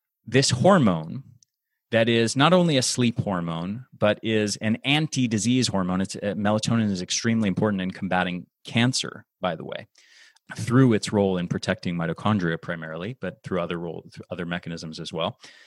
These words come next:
You're suppressing levels of this hormone that protects your mitochondria from damage. And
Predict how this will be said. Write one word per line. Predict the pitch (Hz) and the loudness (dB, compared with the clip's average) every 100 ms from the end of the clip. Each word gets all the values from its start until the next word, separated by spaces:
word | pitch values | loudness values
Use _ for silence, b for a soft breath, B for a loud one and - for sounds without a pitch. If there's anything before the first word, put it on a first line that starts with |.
| b b b b _ _ _ _ _ _ | b b b b _ _ _ _ _ _
You're | 127 120 | -4 -2
suppressing | - 120 - 165 175 175 131 | 0 0 2 4 4 2 4
levels | 123 127 123 104 | 6 6 4 4
of | 90 | 2
this | 98 | 0
hormone | - 110 101 85 85 87 - | 2 4 4 2 -2 -6 -4
that | 101 95 - _ _ _ | 0 0 -2 _ _ _
protects | - 117 - - 139 - | -4 -4 0 0 0 0
your | 113 110 | 2 4
mitochondria | 101 101 95 - 107 104 92 87 | 4 2 0 2 4 4 2 0
from | - 87 | -2 -2
damage. | 87 82 65 - - - - _ _ _ _ b b b b - | -2 -4 -8 -12 -16 -18 -20 _ _ _ _ b b b b -2
And | 110 110 113 113 110 110 | 2 4 4 4 4 2